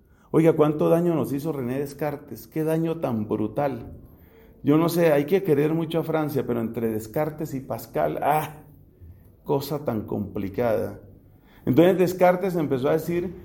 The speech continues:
que en el mundo universo habían dos cosas, había dos cosas,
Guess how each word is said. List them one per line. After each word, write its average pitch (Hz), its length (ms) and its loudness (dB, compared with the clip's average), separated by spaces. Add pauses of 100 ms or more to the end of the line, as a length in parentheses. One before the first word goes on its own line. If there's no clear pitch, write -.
(220)
que 165 400 2
en 156 120 4
el 135 360 2
mundo 185 380 2
universo 156 560 2
habían 160 280 2
dos 170 200 -2
cosas, 147 520 -6 (120)
había 123 260 0
dos 160 220 -2
cosas, 156 420 -6